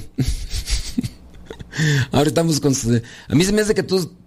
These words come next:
va-, vas retrasada en el programa, ¿no?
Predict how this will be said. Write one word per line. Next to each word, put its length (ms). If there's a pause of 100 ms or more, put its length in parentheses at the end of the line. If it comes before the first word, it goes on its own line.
(260)
va-, 260
vas 180
retrasada 580
en 80
el 120
programa, 500
¿no? 320